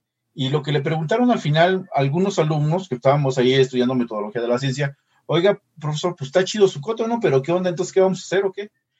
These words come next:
En ese momento, eso tiene, creo que, eh, andábamos por ahí de la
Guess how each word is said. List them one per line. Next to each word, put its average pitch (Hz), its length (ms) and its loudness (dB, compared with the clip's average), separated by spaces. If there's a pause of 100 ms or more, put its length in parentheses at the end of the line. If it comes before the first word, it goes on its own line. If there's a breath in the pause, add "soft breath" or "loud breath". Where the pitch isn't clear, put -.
(240)
En 185 240 6
ese 233 180 0
momento, 208 840 2 (220)
eso 185 300 0
tiene, 156 760 2 (1800)
creo - 220 -2
que, 226 180 -2 (200)
eh, 170 200 -4 (100)
andábamos 196 600 0
por 135 280 2
ahí 151 320 2
de 175 260 2
la 107 840 2